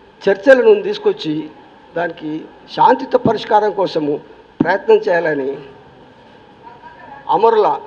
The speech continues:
సాక్షిగా జరిగినటువంటి జైల్లో ఆ పోరాట సందర్భంగా జరిగిన చర్చలు గుర్తు చేసుకొని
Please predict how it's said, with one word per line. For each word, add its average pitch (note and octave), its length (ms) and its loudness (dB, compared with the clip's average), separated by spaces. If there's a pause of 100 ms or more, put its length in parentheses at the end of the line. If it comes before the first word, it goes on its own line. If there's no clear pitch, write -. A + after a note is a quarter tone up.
(280)
సాక్షిగా F3+ 480 0 (1500)
జరిగినటువంటి F3+ 720 0 (960)
జైల్లో G#3+ 300 4 (2500)
ఆ - 60 -12 (100)
పోరాట A3+ 280 0 (100)
సందర్భంగా E3 580 -2 (640)
జరిగిన D#3 220 -2 (100)
చర్చలు G#3 340 0 (180)
గుర్తు D#3+ 280 -12
చేసుకొని C#3 480 0